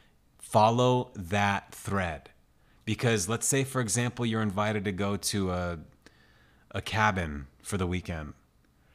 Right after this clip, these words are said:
And you go to the cabin. Now, y-, a ca-, going to a cabin might not even have anything to do with your passion at all.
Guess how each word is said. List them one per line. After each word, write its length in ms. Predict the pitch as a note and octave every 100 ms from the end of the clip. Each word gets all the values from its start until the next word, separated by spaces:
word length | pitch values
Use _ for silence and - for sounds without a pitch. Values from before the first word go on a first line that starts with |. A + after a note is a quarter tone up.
| _ _ _ _ -
And 180 | A#2+ B2+
you 60 |
go 140 | B2+ D3+
to 80 | D3
the 100 | D3
cabin. 680 | C3+ C3+ C3 G#2+ F#2+ G2 - _ _ _ _ _ _ _ - -
Now, 260 | A2+ A2 A2 -
y-, 120 | A2+ -
a 80 | A2+
ca-, 160 | D#3+
going 240 | C#3 E3 A#3
to 100 | A3
a 60 |
cabin 380 | C#3 D#3 D3 C3
might 200 | A#2 C#3
not 140 | C3 C3
even 300 | A#2+ A2 G2
have 180 | A2
anything 340 | G#2+ A2 G#2+ G#2+
to 60 |
do 160 | F#2 G2+
with 160 | F#2 G2
your 180 | F#2+
passion 580 | F2+ F2+ E2+ - C#2+ D2+ - _ _ _ -
at 140 | G2+
all. 340 | F#2 C#2+ -